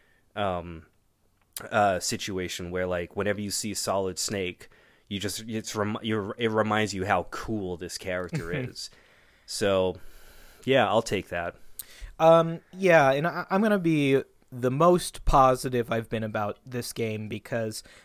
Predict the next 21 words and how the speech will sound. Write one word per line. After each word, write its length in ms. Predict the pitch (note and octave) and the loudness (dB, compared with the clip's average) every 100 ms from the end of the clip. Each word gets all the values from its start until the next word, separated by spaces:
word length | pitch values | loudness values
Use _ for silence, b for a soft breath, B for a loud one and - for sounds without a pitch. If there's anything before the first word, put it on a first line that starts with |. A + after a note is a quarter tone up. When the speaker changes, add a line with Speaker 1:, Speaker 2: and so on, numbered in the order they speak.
| B | B
Speaker 2:
on 80 | |
Video 260 | C#3+ E3 D3+ | 2 4 4
Games, 280 | C3+ B2+ A#2+ | 2 0 -2
a 40 | |
Comedy 400 | A#2 B2 A#2+ A#2 | -2 0 0 -2
Show, 500 | A2 B2+ A#2+ A#2 A#2 | -2 2 4 4 2
and 320 | A2+ A2 G#2+ | 0 -4 -8
Call 180 | - B2+ | -8 -6
Me 100 | A#2 | -4
By 160 | A2 A2+ | -2 -2
Your 140 | G#2+ | -4
Game, 320 | G#2+ A2 G#2+ G#2+ b b b b - | -6 -6 -6 -10 b b b b -4
um, 460 | A2+ A2+ A2+ A2+ - _ _ _ - | -2 -2 -2 -8 -14 _ _ _ -10
when 240 | C3+ E3 | -2 0
I 100 | A3+ | 0
first 360 | - D#4+ - - | -4 -6 -8 -4
played 320 | D3+ C#3 C3 | 2 2 2
this, 300 | C3+ B2+ - | 0 0 -4
I 60 | - | -4
was, 220 | G3+ A#3+ - | -4 -4 -2
uh, 160 | F#3+ | 0